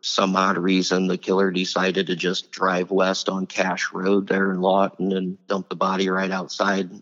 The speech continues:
of the, uh, the town limits and stuff. But, uh, they're all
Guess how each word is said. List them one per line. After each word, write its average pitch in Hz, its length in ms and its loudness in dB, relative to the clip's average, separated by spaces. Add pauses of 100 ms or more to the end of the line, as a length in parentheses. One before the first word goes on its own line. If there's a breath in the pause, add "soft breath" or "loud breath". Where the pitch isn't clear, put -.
(100)
of 95 180 0
the, 90 220 -4
uh, 90 280 -6
the 95 60 -14
town 87 340 -4
limits 92 400 -6
and 87 140 -10
stuff. 90 480 -6
But, 92 280 -4 (880 loud breath)
uh, - 220 -4
they're 143 260 4
all 117 480 2